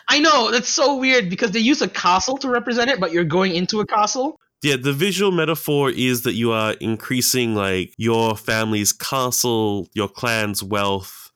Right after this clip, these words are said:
Speaker 1: Which is outside of this ancient castle that you're plundering for loot. But you upgrade your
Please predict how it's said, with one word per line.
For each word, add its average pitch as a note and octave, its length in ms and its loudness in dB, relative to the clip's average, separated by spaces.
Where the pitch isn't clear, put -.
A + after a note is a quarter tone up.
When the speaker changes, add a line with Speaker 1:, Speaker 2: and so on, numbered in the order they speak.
Speaker 1:
Which - 160 -4
is D#3+ 120 -2
outside F3+ 440 0
of E3 120 -4
this - 440 -4
ancient F#3+ 560 0
castle B2 440 -2
that C3 120 -4
you're B2 220 -2
plundering D3 520 -2
for B2 180 -4
loot. A2+ 460 -8
But E3 200 -2
you F#3 100 0
upgrade G#3+ 340 0
your F#3 320 0